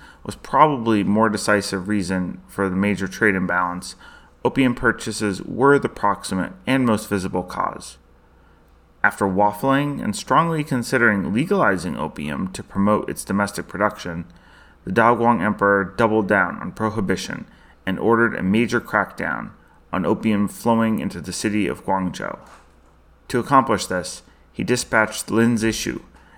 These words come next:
an incorruptible rising star of the Qing administration. Lin was at first incredibly successful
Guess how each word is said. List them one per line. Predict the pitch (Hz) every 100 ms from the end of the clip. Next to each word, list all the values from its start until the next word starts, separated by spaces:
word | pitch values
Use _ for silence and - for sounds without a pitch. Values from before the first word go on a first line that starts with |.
| _
an | 95
incorruptible | - 143 - 127 - 113 104 107 87
rising | 104 110 107 113 107
star | - 104 101 92
of | - 101 95
the | -
Qing | - 117 110
administration. | 95 104 92 - 64 - - - - - _ _ _ _ _ _ _ _ _
Lin | 107 120 117 123 -
was | - 107
at | -
first | 135 123 -
incredibly | 95 - 156 143 135
successful | 127 - 120 - - -